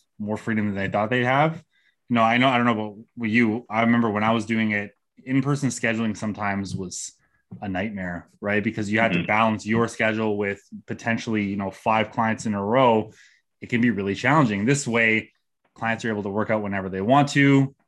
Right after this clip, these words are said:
Speaker 1: They have
Speaker 2: Mm-hmm.
Speaker 1: freedom. We have freedom. We all kind of win because it's, it doesn't restrict us as much. Um, so it's been great to see you grow the business as well. And again, like I said, your content is always great.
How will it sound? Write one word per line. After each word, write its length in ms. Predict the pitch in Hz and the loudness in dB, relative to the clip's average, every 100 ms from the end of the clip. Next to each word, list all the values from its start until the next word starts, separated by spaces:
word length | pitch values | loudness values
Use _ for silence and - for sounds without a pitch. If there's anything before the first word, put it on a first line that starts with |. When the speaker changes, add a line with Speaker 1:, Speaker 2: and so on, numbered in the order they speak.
| - | -10
Speaker 1:
They 200 | 101 113 | -2 2
have 140 | 117 | 2
Speaker 2:
Mm-hmm. 80 | 110 | 0
Speaker 1:
freedom. 580 | 127 117 117 110 110 107 | -4 0 0 0 -2 -2
We 160 | 104 110 | -4 -2
have 160 | 107 | -2
freedom. 540 | - 110 107 107 104 101 | -6 -6 -4 -2 -2 -2
We 140 | 101 | 0
all 200 | 110 120 | 2 2
kind 180 | 127 113 | 0 -4
of 80 | 92 | -4
win 320 | 104 107 95 | -4 -2 -2
because 320 | 95 104 95 | -6 -8 -8
it's, 180 | 92 - | -10 -12
it 100 | 101 | -10
doesn't 260 | 107 101 90 | -8 -6 -8
restrict 340 | 90 - 107 | -10 -10 -10
us 120 | 95 | -10
as 120 | 95 92 | -10 -6
much. 360 | 95 95 - - - _ - | -6 -6 -8 -10 -10 _ -12
Um, 360 | 98 95 92 92 | -6 -4 -4 -4
so 140 | 120 | -4
it's 80 | 117 | 0
been 120 | 139 | 2
great 180 | 135 143 | 2 2
to 80 | 120 | 2
see 140 | 131 | 4
you 160 | 120 127 | 6 6
grow 440 | 120 110 104 95 | 4 4 2 -4
the 60 | 101 | -8
business 300 | 110 104 98 | -4 -4 -4
as 160 | 104 101 | -6 0
well. 240 | 104 117 | 2 2
And 100 | 104 | 0
again, 260 | 104 98 98 | -4 -6 -6
like 120 | 90 | -6
I 40 | |
said, 140 | 92 90 | -8 -8
your 100 | 90 | -4
content 300 | 104 101 92 | -6 -4 -6
is 60 | |
always 260 | 92 92 90 | -6 -6 -10
great. 380 | - 98 104 | -6 -2 -2